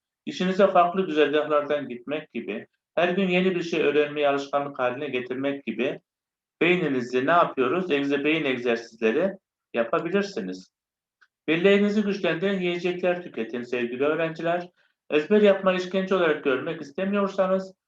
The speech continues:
hafızayı güçlendiren yiyecekler tüketmelisiniz.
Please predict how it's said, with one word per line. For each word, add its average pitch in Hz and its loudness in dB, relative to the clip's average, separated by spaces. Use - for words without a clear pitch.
hafızayı 180 0
güçlendiren 175 -4
yiyecekler 143 -4
tüketmelisiniz. 120 -8